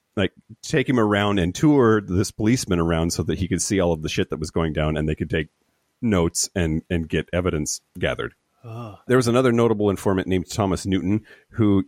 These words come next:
Speaker 1: frequently used, used entrapment also to allow constables to arrest men in the act of instigating sodomy. So this, this went on for a year or two, and then finally in February of seventeen twenty-six,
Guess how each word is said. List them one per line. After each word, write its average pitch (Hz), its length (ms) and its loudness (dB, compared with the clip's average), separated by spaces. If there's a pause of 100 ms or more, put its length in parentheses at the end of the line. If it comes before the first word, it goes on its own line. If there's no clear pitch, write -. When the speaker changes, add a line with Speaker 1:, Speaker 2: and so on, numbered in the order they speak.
Speaker 1:
frequently 120 440 0
used, 98 320 0 (100)
used 104 380 0
entrapment 101 560 0
also 90 460 0
to 90 140 -2
allow 85 200 2
constables 82 500 -4
to - 80 -2
arrest 85 380 -2
men 78 240 -2
in 80 180 -4
the 78 160 -2
act 78 320 -4
of 80 240 -4
instigating 76 640 -4
sodomy. 87 520 -2 (480)
So 110 440 0 (680)
this, 104 480 -4
this 123 240 -4
went 120 100 2
on 113 140 2
for 110 160 0
a 90 100 0
year 101 340 2
or 95 220 0
two, 78 540 -2
and 85 160 0
then 85 100 0
finally 110 420 0
in 92 140 -4
February 113 500 2
of 92 80 -2
seventeen 110 460 -2
twenty-six, 120 640 -2